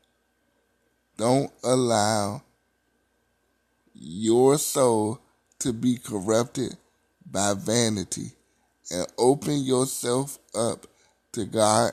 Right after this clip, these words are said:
and to others in the spirit of transparency and truth.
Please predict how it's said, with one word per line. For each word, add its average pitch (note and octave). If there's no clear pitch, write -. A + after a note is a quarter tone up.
and A2+
to -
others A2
in A2+
the F#2
spirit C3+
of G#2+
transparency C#3+
and F#2+
truth. A2+